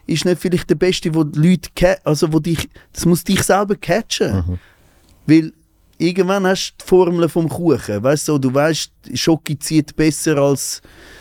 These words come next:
Speaker 1: als Rhabarber.
Speaker 2: <laughs>
Speaker 1: Oder ich weiss auch nicht, als, weißt du, ich meine?
Speaker 2: Mhm.
Speaker 1: Dann machst du halt immer Schoki-Kuchen, weil du weißt, aber
Speaker 2: Ja.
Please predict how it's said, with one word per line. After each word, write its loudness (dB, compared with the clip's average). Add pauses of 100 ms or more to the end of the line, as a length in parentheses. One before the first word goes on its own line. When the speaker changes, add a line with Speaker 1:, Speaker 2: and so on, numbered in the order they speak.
(300)
Speaker 1:
als 2
Rhabarber. 2
Speaker 2:
<laughs> 2
Speaker 1:
Oder 2
ich 0
weiss 4
auch 2
nicht, 0
als, -2 (160)
weißt 4
du, -6
ich -2
meine? 0
Speaker 2:
Mhm. -6 (280)
Speaker 1:
Dann 4
machst 2
du 4
halt 2
immer 4
Schoki-Kuchen, 2
weil 4
du 0
weißt, 4
aber 0
Speaker 2:
Ja. -6